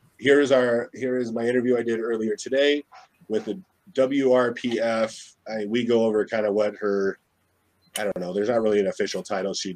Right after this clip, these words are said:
does a lot of things. She's a W R P F America's Committee member, referee, meet director. She is the referee that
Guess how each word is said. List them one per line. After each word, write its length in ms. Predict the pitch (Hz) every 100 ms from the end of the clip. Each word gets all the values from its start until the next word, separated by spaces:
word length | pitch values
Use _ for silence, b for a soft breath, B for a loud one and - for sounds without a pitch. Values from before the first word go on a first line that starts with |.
| 85
does 160 | -
a 40 | 95
lot 220 | 92 92
of 80 | 90
things. 320 | 98 95 185
She's 180 | - 95
a 40 |
W 280 | 95 101 101
R 100 | 98 95
P 120 | 104
F 120 | 92
America's 460 | 98 95 95 98 95
Committee 320 | - 95 92
member, 480 | 92 - 185 185 180
referee, 440 | 180 180 185 175 175
meet 220 | 175 180
director. 600 | 185 180 170 - 85 80 b b b
She 180 | - 104
is 300 | 92 92 87
the 140 | 85 92
referee 640 | 95 90 95 90 87 87
that 260 | 85 85 85